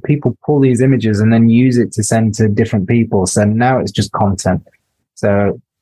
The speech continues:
if you see any images and holiday shots, they're not me.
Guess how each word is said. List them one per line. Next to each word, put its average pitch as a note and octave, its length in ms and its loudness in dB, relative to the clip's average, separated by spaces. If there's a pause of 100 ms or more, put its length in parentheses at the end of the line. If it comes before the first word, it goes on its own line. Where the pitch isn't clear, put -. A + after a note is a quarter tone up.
if A2+ 160 -2
you A2+ 60 2
see C3 200 0
any B2+ 300 2
images A#2 540 2
and G#2 160 2
holiday A2+ 400 0
shots, - 540 -4 (880)
they're A2 100 2
not G#2+ 220 2
me. F2+ 160 -4